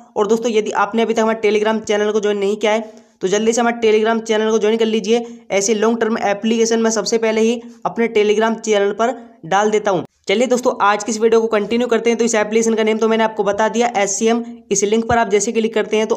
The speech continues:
आपके सामने कुछ इस प्रकार से इंटरफेस खुल जाता है। इसका लिंक भी आपको वीडियो डिस्क्रिप्शन में मिल जाएगा और मेरे Telegram का भी, तो दोनों को जल्दी से ज्वाइन कर लीजिए। तो यहाँ पर देखिए, लिंक पर आप जैसे क्लिक करते हैं, यहाँ पर फ़ोन नंबर डालना है, यहाँ पर पासवर्ड, यहाँ पे पासवर्ड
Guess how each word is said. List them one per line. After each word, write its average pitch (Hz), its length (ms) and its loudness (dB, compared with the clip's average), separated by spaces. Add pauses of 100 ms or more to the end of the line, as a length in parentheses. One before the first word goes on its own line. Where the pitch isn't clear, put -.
आपके 196 260 0
सामने 214 260 -2
कुछ 220 180 -2
इस 233 140 -6
प्रकार 214 220 0
से 214 80 -4
इंटरफेस 208 340 -2
खुल 202 160 0
जाता 226 220 2
है। 233 360 -4
इसका 220 220 -2
लिंक 226 240 0
भी 233 100 0
आपको 226 220 -2
वीडियो 208 160 0 (200)
डिस्क्रिप्शन 220 320 0
में 208 120 0
मिल 214 180 0
जाएगा 220 200 0
और 226 80 0
मेरे 214 280 -2
Telegram 214 420 0
का 214 80 0
भी, 233 140 -2 (340)
तो 202 100 2
दोनों 226 240 2
को 240 100 0
जल्दी 220 260 2
से 214 120 -4
ज्वाइन 214 200 2
कर 220 100 0
लीजिए। 214 320 0
तो - 380 -8
यहाँ 214 100 0
पर 233 80 0
देखिए, 226 220 2
लिंक 214 240 0
पर 226 80 0
आप 202 100 -2
जैसे 208 220 -2
क्लिक 226 220 -2
करते 220 60 2
हैं, 220 100 2
यहाँ 214 140 0
पर 214 60 -14
फ़ोन 196 200 -2
नंबर 220 180 0
डालना 214 260 2
है, 254 180 -2 (340)
यहाँ 196 120 0
पर 226 100 0
पासवर्ड, 220 400 0
यहाँ 208 120 0
पे 226 140 2
पासवर्ड 226 440 0